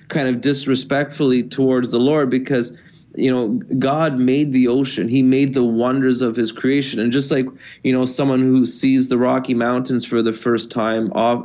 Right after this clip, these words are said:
uh, you hear of people, they see the Rocky Mountains and they instantly believe in God. Well, I believe it's the same thing. Like, I caught that wave, and it was, it was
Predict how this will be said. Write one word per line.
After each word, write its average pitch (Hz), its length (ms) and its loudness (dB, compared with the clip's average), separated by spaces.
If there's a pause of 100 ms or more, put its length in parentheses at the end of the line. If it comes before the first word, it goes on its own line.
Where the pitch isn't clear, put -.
(140)
uh, 101 100 0
you 120 160 2
hear 143 180 0
of 135 120 -4
people, 123 260 0
they 117 120 2
see - 160 -2
the 131 100 2
Rocky 127 360 0
Mountains 117 520 -2 (300)
and 117 180 2
they 113 240 -2
instantly 131 540 0
believe 120 360 2
in 117 120 -2
God. 113 360 -2 (280)
Well, 120 160 0
I 127 100 0
believe 131 340 2
it's 117 140 -2
the 110 80 -4
same 123 340 -2
thing. 123 160 -2
Like, 113 120 0
I 120 120 0
caught 143 440 -4
that 147 280 -2
wave, 120 420 2
and 113 120 -2
it 98 120 -2
was, 110 280 0
it 113 220 0
was 110 400 0